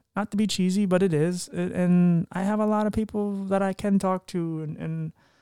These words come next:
I just don't know if therapy works. And again, I'm not, I'm not anti-therapy. I promise I'm not. I just, I just don't know if it'll ever fit unless I find someone I know is gonna, like, really work well with me,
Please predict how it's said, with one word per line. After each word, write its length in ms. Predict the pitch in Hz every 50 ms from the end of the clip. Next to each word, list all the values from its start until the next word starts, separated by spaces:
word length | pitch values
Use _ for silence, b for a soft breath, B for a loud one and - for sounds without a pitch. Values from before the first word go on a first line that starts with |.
| b b b b b b b b b -
I 40 |
just 160 | 233 262 269 -
don't 220 | 311 302 302 294
know 120 | 302 302
if 60 | 294 -
therapy 340 | - 285 285 285 - 285
works. 220 | 277 262 269 277 254
And 80 | 233
again, 140 | 247 240 240
I'm 60 | 247
not, 200 | 254 277 285 294 240
I'm 120 | 208 214
not 180 | 226 254 254 240
anti-therapy. 680 | 233 247 254 - - 165 - - 220 226 - - 123
I 120 | 139 147
promise 380 | - - - 185 202 185 151 139
I'm 160 | 143 131 131
not. 260 | 135 147 170 160 - -
I 80 | 131 135
just, 320 | 143 151 139 - - _ _ _ _ _ -
I 80 | - 175
just 140 | - - -
don't 220 | - 208 202 190
know 160 | 175 175 180
if 100 | 170 -
it'll 120 | - 165 - -
ever 240 | 151 156 160 151
fit 460 | 131 - - - - - 170 160 - _ _ _ _ _ _
unless 300 | 185 190 208 214 202 -
I 80 | 208
find 380 | 202 - - 196 208 226 226 202
someone 260 | - 185 160 156 151
I 40 | 151
know 280 | 160 160 170 170 165 156
is 80 | 151
gonna, 260 | 156 160 156 151 143
like, 200 | 143 143 131 135 135
really 540 | 131 131 147 156 156 160 156 151 147 147 143
work 480 | 135 135 147 147 147 147 - - - b b b b b b b b b
well 260 | - 156 156 156 151
with 240 | 143 135 120 - -
me, 220 | - - - -